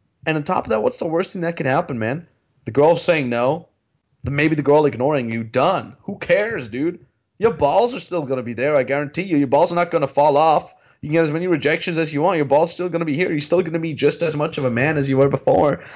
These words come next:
Even more, you're gonna be more of a man because you can look yourself in a mirror and you can tell yourself, Yo, I did a lot of crazy things today. I did jump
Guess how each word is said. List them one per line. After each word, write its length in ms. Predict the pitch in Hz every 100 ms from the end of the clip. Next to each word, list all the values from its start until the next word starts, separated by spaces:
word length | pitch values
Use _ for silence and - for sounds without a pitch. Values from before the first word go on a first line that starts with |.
| -
Even 280 | 196 277 311
more, 240 | 196 233 277
you're 100 | 233
gonna 140 | 254
be 140 | 285
more 340 | 277 202 220 254
of 120 | 233
a 40 |
man 320 | 196 160 139 143
because 300 | 156 185 - -
you 100 | -
can 180 | 208 214
look 220 | 202 208
yourself 360 | 196 180 175 175
in 60 | 160
a 20 |
mirror 600 | 123 156 185 131 175 - _ _ _
and 100 | -
you 60 | 165
can 120 | 170
tell 240 | 147 147 185
yourself, 320 | 185 160 135
Yo, 200 | 160 208
I 100 | 196
did 260 | 165 143
a 80 | 220
lot 220 | 160 151
of 80 | -
crazy 260 | - 202 202
things 280 | 190 226 -
today. 240 | 190 170
I 160 | 175 180
did 420 | 143 170 214 220 - _ _
jump 480 | - 165 190 208